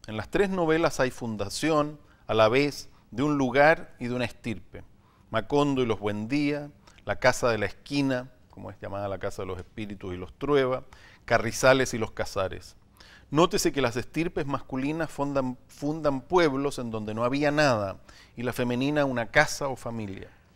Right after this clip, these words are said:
Esta fundación la hace un Calibán violento. En las tres novelas, Calibán se presenta en la forma de un patriarca, fundador, violento y promiscuo.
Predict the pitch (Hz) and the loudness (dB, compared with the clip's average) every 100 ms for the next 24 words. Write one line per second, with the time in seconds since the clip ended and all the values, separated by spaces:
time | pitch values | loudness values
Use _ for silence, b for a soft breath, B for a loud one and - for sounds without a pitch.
0 | _ _ _ _ _ _ _ _ _ B | _ _ _ _ _ _ _ _ _ B
1 | B B B B B - 185 214 226 185 | B B B B B -6 2 2 2 2
2 | 170 - 196 190 160 175 190 170 - 135 | 2 2 0 4 2 2 0 -2 2 2
3 | 131 143 156 143 131 131 120 101 98 107 | 4 0 0 0 0 2 0 -2 -4 -6
4 | 113 - 175 196 185 160 160 170 - 139 | -6 -2 -2 -2 -2 0 0 0 -2 0
5 | 127 131 151 151 120 117 - 147 143 135 | 0 0 0 -2 -4 -4 -2 -2 -2 -2
6 | 113 139 135 135 123 123 120 - 131 151 | -2 -2 0 -2 -2 -2 -2 -2 0 2
7 | 151 - 139 127 117 110 110 139 151 143 | 2 -4 -8 -8 -6 -2 0 2 0 -2
8 | 120 110 131 175 175 180 - 156 147 - | -4 -2 0 -2 -4 -6 -4 -6 -6 -8
9 | - - | -14 -20